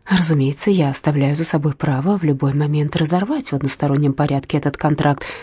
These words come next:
если у меня появится ощущение, что вы нарушаете наши договорённости. Если мне покажется, что вы морочите мне голову, но этого не произойдёт, не правда ли? Мы не говорили, что вы человек чести».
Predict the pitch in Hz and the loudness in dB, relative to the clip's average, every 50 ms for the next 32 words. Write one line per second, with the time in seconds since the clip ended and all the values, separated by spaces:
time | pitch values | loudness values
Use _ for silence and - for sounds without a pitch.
0 | - - - 277 262 262 - - 165 165 175 175 156 135 - - 175 165 147 139 | -6 0 4 4 4 4 4 4 4 6 6 4 4 2 2 2 2 4 4 2
1 | 143 - - 160 147 - - 165 156 - - - 165 175 233 277 277 - - - | 0 0 0 0 0 0 2 0 0 2 2 4 4 6 4 4 2 2 2 2
2 | 185 170 196 196 - - - - - - - 226 226 226 226 233 220 - - 135 | 4 4 4 2 0 -4 -16 -16 -10 -2 4 6 6 6 6 6 4 2 0 -2
3 | 131 120 - - 151 139 131 - - 147 156 143 160 143 147 131 120 - 131 131 | -2 -2 0 0 2 2 0 0 0 0 2 2 2 2 0 0 -2 -4 -4 -4
4 | - - - - - _ _ _ _ _ _ _ - 294 311 294 - 269 254 247 | -4 -4 -4 -6 -10 _ _ _ _ _ _ _ 0 2 2 4 6 4 4 4
5 | 233 - 208 - - 160 143 151 190 220 - - 285 - - - - 214 196 185 | 4 2 0 -2 0 0 0 0 0 -2 -4 -4 -4 -4 -4 -2 2 4 4 4
6 | 170 156 139 156 156 151 151 151 165 170 175 175 175 185 185 - - 196 - 214 | 4 2 2 2 4 4 4 4 4 4 2 2 2 2 0 0 -2 -2 0 0
7 | 208 214 226 233 269 359 339 247 151 135 139 170 - - - - - - - - | 2 2 2 2 2 4 4 4 4 4 4 2 0 -4 -10 -12 -14 -16 -20 -10
8 | - - 196 190 180 160 143 131 135 143 143 151 156 156 - 170 180 185 214 240 | -2 2 4 6 6 6 4 4 0 0 0 2 2 2 2 0 0 2 2 2
9 | 262 - 277 185 120 110 - - 160 160 - - 254 180 120 - - - 87 - | 4 4 4 4 4 2 0 -2 -2 0 2 2 0 0 -2 -6 -8 -10 -10 -12
10 | - _ _ _ _ _ _ _ - - 170 147 143 135 131 131 131 135 139 139 | -14 _ _ _ _ _ _ _ -4 -2 0 2 2 2 0 0 -2 -2 0 0
11 | 135 135 135 - 175 202 208 220 214 202 202 - - - 165 139 147 170 190 - | 0 0 0 -2 -2 0 0 0 0 0 0 -2 0 0 0 2 2 2 0 0
12 | - - - - - _ _ _ - - 160 143 131 135 135 - - - 277 262 | -6 -16 -16 -20 -20 _ _ _ -4 -2 0 0 0 0 -2 -2 0 0 2 2
13 | - - - - - | 0 0 -4 -6 -6